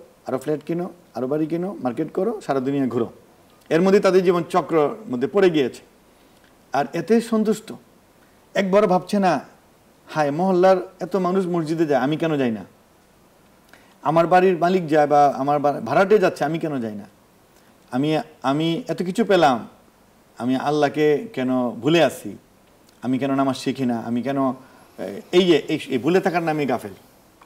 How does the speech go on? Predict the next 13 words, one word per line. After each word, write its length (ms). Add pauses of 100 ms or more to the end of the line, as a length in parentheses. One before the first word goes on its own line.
(240)
তো 80
এই 60
জন্য 180
আল্লাহ 260
বলেছেন 320
যে 180
এইরকম 440
যারা 160
দুর্ধর্ষ, 540 (1120)
এরা 320
"ওয়াল্লাযীনা 600
হুম 240
আন 320